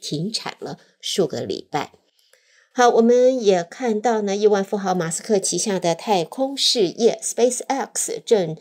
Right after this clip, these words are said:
筹得七点五亿美元。根据报道，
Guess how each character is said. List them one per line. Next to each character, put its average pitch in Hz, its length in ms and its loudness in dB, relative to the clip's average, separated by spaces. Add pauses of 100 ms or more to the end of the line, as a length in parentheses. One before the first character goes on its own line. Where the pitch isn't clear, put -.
(260)
筹 202 340 2
得 202 220 0
七 277 200 -2
点 214 200 2
五 190 180 -4
亿 233 180 0
美 170 200 -2 (100)
元。 151 320 -2 (300)
根 254 160 4
据 254 80 0
报 247 200 0
道， 190 320 0